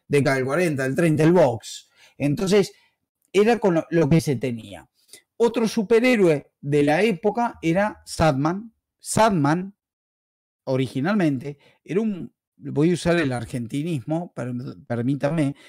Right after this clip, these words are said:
era un boludo de garba-, de gabardina con una máscara de gas que te disparaba con una pistola de gas para dormirte en la cara. Eso era Sandman. Cuando lo agarran a Neil, Neil Gaiman, que a Neil Gaiman lo hace llegar Alan Moore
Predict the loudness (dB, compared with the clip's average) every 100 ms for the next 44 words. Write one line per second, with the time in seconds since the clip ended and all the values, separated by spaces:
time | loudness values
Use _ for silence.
0 | _ -2 0 2 4 6 6 6 4 2
1 | 2 2 2 0 -2 -4 -2 -2 -2 -2
2 | -2 -2 -4 -4 -4 -6 -10 _ _ -8
3 | -6 -6 -6 -8 -4 -2 0 2 0 0
4 | -4 -4 -4 -2 0 2 0 -2 -2 -4
5 | -4 -6 -4 -2 0 0 0 -2 0 0
6 | 0 -2 -2 -4 -4 -6 -6 -6 -8 -12
7 | -14 -14 -16 _ _ _ _ -2 -2 -2
8 | -6 -4 -2 -2 -4 -10 -12 -18 -20 _
9 | _ _ _ _ _ _ -4 0 2 2
10 | 2 0 -2 -2 -4 -4 -4 -6 -6 -4
11 | 0 2 2 2 0 -2 -4 -12 _ -6
12 | -2 0 2 0 -2 -2 -4 -4 -6 -2
13 | 0 0 -2 0 0 0 0 0 -4